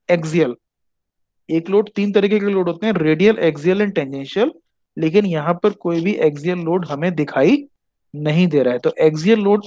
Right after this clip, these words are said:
आता है जब gear हमारा थो-, थोड़ा सा, अ, अ, एडवांस type का gear होता है, bevel gear होता है, या फिर जहाँ पर कुछ angle कटे हुए होते हैं teeth में, वहां पर axial load आता है। ये बिल्कुल simple type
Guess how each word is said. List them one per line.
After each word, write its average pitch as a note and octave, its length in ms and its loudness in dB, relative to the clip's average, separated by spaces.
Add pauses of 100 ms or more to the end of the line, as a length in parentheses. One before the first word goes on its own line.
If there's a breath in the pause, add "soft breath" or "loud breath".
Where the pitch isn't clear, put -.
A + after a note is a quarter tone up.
आता E3 280 2
है G3+ 200 2 (500)
जब E3 280 -2
gear E3+ 280 2
हमारा F3 320 0
थो-, D#3+ 240 -2 (220)
थोड़ा D#3+ 160 0
सा, F#3+ 200 0
अ, D3+ 720 -8 (600)
अ, D3 140 -8 (120)
एडवांस D#3+ 380 2
type F3+ 220 0
का F3+ 100 2
gear D#3+ 220 0
होता D#3+ 220 -2
है, E3+ 80 6
bevel D3+ 320 0
gear D#3 240 0
होता D3+ 200 -4
है, D#3 220 -2
या D3 100 -6
फिर F#3 240 -2 (460)
जहाँ C#3+ 400 -6
पर F3+ 120 2
कुछ F#3 280 -8
angle E3 280 0
कटे E3 200 0
हुए D#3+ 140 -2
होते D3+ 260 -4
हैं E3+ 180 -8 (360)
teeth F3+ 280 -4
में, F#3 180 -4 (200)
वहां D3 240 -4
पर E3 180 2
axial D#3 300 0
load D3+ 200 -4
आता D3+ 240 0
है। C#4+ 60 0 (560)
ये F3 120 4
बिल्कुल E3+ 320 -2
simple F3 420 0
type F3 180 4